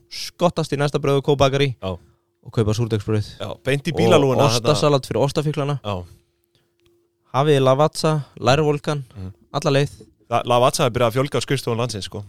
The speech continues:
Speaker 2: Þannig
Speaker 1: Já,
Speaker 2: að þið viljið
Speaker 1: já,
Speaker 2: ekki,
Speaker 1: já.
Speaker 2: þið viljið
Speaker 1: Veldisvöxt,
Speaker 2: alls ekki mi-,
Speaker 1: veldisvöxt,
Speaker 2: missa,
Speaker 1: veldisvöxt.
Speaker 2: já, þið viljið, hockey stick growth, þið viljið ekki
Speaker 1: Veldisvöxt.
Speaker 2: missa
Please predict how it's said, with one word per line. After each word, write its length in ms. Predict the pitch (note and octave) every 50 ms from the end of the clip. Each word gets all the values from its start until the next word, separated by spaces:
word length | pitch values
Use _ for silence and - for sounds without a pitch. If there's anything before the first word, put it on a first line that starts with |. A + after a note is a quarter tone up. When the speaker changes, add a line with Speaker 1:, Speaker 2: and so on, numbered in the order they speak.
| -
Speaker 2:
Þannig 120 | G#2 G2+ G#2
Speaker 1:
Já, 80 | G#2+
Speaker 2:
að 120 | A#2 A2 A2+
þið 80 | A2+ A2
viljið 140 | G#2+ A#2
Speaker 1:
já, 60 | A#2 A#2+
Speaker 2:
ekki, 160 | G2 F2+ A2+
Speaker 1:
já. 80 | G#2
Speaker 2:
þið 60 | G#2 A2
viljið 40 |
Speaker 1:
Veldisvöxt, 220 | A2 A#2+ C3+ B2 C3+
Speaker 2:
alls 300 | C#3+ D3+ D3 C3 G#2+ A2+
ekki 260 | B2 C3+ D3+ E3 B2+
mi-, 80 | A#2+ B2+
Speaker 1:
veldisvöxt, 180 | B2+ A#2+ C3 C3
Speaker 2:
missa, 200 | C3+ C3+ - D3+
Speaker 1:
veldisvöxt. 300 | G#3 G#3 F3+ C3+ A#2 G2
Speaker 2:
já, 120 | - A2 G2+ G2
þið 140 | G2 G2 A2
viljið, 280 | A#2 A#2 A#2+ A#2 A#2 A#2 -
hockey 240 | - D3 C#3+ - C3
stick 200 | - - G2+ -
growth, 220 | - G#2+ F#2+ - -
þið 80 | A2+
viljið 140 | A#2 B2 C3+
ekki 60 | C#3+ C#3+
Speaker 1:
Veldisvöxt. 140 | D3+ D3+
Speaker 2:
missa 280 | D#3 D#3+ A2+ D#3 C3+ B2